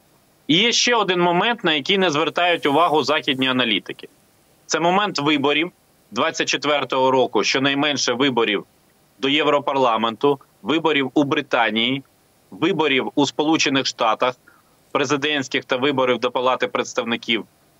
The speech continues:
і виборів Путіна, можна їх так назвати, хоча їх офіційно будуть називати президентськими виборами всередині березня цього року. Я впевнений, що Путін не лише отримає найвищий результат за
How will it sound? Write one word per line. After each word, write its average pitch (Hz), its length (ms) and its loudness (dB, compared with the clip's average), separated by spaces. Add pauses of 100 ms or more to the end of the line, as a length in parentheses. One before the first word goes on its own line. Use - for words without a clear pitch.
(240)
і 190 120 2
виборів 208 520 0
Путіна, 135 800 0
можна 135 320 0
їх 127 140 -2
так 135 240 -4
назвати, 135 560 0 (440)
хоча 151 280 0
їх 131 160 -2
офіційно 151 520 0
будуть 147 300 0
називати 135 480 0
президентськими 127 760 -2
виборами 131 600 0 (500)
всередині 135 580 0
березня 123 600 0 (200)
цього 127 320 0
року. 107 320 0 (460)
Я 139 160 0
впевнений, 151 600 0
що 131 180 0
Путін 165 420 0
не 143 100 2
лише 156 560 2 (520)
отримає 147 580 0
найвищий 131 560 0
результат 117 540 0 (600)
за 131 300 0